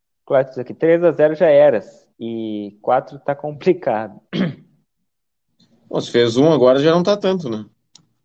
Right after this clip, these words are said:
Speaker 2: Tem que ter esperança, pô.
Speaker 1: Gol de novo. Pera aí.
Speaker 2: Opa.
Speaker 1: Deixa eu atualizar aqui.
Speaker 2: Como diria
Speaker 1: Não,
Speaker 2: Marcelo
Speaker 1: tem.
Speaker 2: Pinto.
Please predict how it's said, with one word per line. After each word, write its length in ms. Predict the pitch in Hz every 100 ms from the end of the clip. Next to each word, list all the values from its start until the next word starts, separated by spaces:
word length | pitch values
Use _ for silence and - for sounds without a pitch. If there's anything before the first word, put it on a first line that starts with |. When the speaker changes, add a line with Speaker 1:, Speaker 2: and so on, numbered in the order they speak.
| _ _ _ _ - -
Speaker 2:
Tem 120 | - 180
que 60 |
ter 80 | -
esperança, 580 | 123 - 175 185 214 -
pô. 100 | _ _ - - _ _ _ _ _ _ _ _ _ _ _ _ _ _ - - _ _ _ _
Speaker 1:
Gol 240 | 131 160
de 120 | 190 160
novo. 420 | 147 139 - - _ _ _ _ _ _ _ _ _ _ _ -
Pera 160 | 95
aí. 40 | 107
Speaker 2:
Opa. 200 | 104 101 - _ _ _ _ _ _ _ _ _ _ _
Speaker 1:
Deixa 140 | _ 104
eu 60 |
atualizar 440 | 101 104 104 107 110
aqui. 380 | 110 147 190 - _ _ _ _ _ _ _ -
Speaker 2:
Como 120 | 110
diria 240 | 110 117 127
Speaker 1:
Não, 80 |
Speaker 2:
Marcelo 420 | 127 110 131 123 120
Speaker 1:
tem. 120 | 101
Speaker 2:
Pinto. 300 | 95 139 127